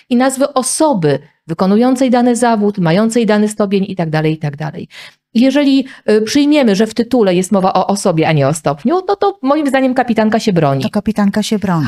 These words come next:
Speaker 1: Ale,
Speaker 2: tak.
Speaker 1: y,
Speaker 2: Mhm.
Speaker 1: ale też, y, y, zgadzam się z, z, z Markiem, że rzeczywiście, y, gdybyśmy rozważali,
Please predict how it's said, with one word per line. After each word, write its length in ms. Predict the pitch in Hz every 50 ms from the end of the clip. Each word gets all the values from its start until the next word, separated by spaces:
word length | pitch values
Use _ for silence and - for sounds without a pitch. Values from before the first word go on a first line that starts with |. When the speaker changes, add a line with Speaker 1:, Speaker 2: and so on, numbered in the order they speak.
| 107 156
Speaker 1:
Ale, 160 | 233 247 277 285 277 262
Speaker 2:
tak. 40 |
Speaker 1:
y, 40 | 233 226 240
Speaker 2:
Mhm. 120 | 226 196 254 247
Speaker 1:
ale 260 | 233 220 240 294 339
też, 300 | 330 - 311 330 - -
y, 40 | 254 262 269 269 - 254 240 - 262 262
y, 40 | 247
zgadzam 280 | 233 285 302 302 285
się 120 | 240 269 262
z, 420 | 247 254 254 254 247 247 247 240 233
z, 200 | 226 233 254 240
z 40 | 226
Markiem, 400 | 247 262 262 262 285 277 269 269
że 600 | 247 240 226 262 262 254 254 254 254 254 254 262 -
rzeczywiście, 720 | 220 254 226 - 254 262 269 - - - 269 254 254 247 254 - - - - - -
y, 260 | 208 214 220 226 226 208
gdybyśmy 480 | 214 208 247 233 269 - - 247 247
rozważali, 800 | 240 247 226 214 208 226 226 214 262 254 247 233 220 214 214 214